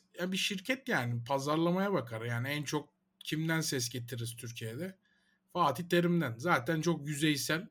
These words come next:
çok basit bir şey çıkarmışlar. Sırf hani hayranı çoktur, izlensin düşüncesiyle. Hani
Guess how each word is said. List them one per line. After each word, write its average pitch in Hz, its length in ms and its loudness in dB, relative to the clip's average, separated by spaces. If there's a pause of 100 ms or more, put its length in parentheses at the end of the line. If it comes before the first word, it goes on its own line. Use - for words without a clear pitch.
(100)
çok - 240 -8 (1160)
basit - 380 2
bir 156 60 0
şey 175 240 6
çıkarmışlar. 127 600 0
Sırf - 500 -4
hani 135 200 -4
hayranı 147 500 4
çoktur, 127 420 -4
izlensin 123 840 -2 (340)
düşüncesiyle. 120 840 -6
Hani 113 220 -8